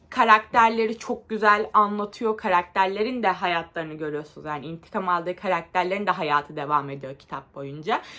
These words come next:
Yani hepsinin biliyorsunuz ne oldu,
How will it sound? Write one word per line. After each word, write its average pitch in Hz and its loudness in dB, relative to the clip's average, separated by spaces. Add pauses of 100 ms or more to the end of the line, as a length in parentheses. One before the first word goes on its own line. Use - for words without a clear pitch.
(160)
Yani 160 -8
hepsinin 196 -8
biliyorsunuz 165 -6
ne 170 -6
oldu, 147 -2